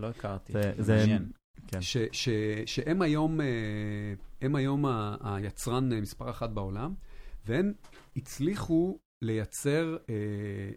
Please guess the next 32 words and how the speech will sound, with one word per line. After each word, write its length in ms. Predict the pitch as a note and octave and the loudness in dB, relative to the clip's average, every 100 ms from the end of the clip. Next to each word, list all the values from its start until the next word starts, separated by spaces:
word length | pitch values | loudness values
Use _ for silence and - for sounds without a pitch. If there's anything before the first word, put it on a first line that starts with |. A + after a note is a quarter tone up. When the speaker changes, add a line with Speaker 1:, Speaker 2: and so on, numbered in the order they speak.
| - | -4
Speaker 3:
הם, 100 | B2 B2 | -2 0
הם 80 | B2 | 0
מצליחים 500 | A#2 - A2+ E3 G#3+ | 0 -4 0 2 4
לייצר, 540 | D#3+ A2 - C#3+ D#3 | 2 0 0 0 2
אה, 280 | D3 A#2+ A2 G#2 | 0 0 -2 -4
בטכנולוגיה 640 | - - A2 A#2+ D3 C#3+ | -4 -2 0 2 2 0
של, 300 | - G#2+ G#2 | -2 -4 -4
אה, 60 | G2+ | -4
שלוש 300 | - A#2+ B2+ | -4 -4 -2
ננומטר, 720 | C3+ A2+ D3 F#3 C#3 C3 C#3 - | 0 0 0 -2 -2 -2 -2 -4
מה 140 | B2 | -4
שאינטל 400 | B2+ C#3 C#3+ D3+ | 0 2 2 2
עדיין 560 | A2+ G#2+ A#2+ B2 B2 B2 - _ _ - - - - | 0 0 2 4 4 2 -4 _ _ -20 -16 -16 -10
קצת 320 | - A#2+ - | -4 -4 -2
יש 160 | A2 | -2
להם 120 | B2+ G#2 | 0 -2
סטראגל. 480 | - A#2+ G#2 F#2 F#2+ | -2 -2 -2 -4 -10
עכשיו, 220 | - G#2 F#2+ - - - - - - | -6 -6 -6 -16 -18 -14 -14 -12 -8
הסטראגל 420 | - C3+ E3 F3 | -2 2 4 2
כמובן 540 | B2+ A2 A#2 D#3+ D#3 D3+ | 2 2 2 2 2 0
הוא 160 | B2+ | 2
לא 120 | A#2 D3+ | 4 6
ב-, 60 | E3+ D3+ B2 A2+ G#2+ G#2+ A2+ | 4 4 4 2 0 -2 0
לייצר 400 | A#2+ G#2+ - B2 | 0 0 0 0
את 60 | |
זה 80 | A2 | 0
ב-R 80 | G#2 G#2+ G2+ G2 | 0 0 -2 -2
and 20 | |
D, 340 | G#2 C3 F#3+ C#3 | 0 0 0 -2
אלא 180 | A2 G#2+ | -2 -2
להצליח 500 | G#2 - C3+ C#3+ C3 | -4 -2 0 0 0
לייצר, 400 | A2 - B2+ | -2 -2 -2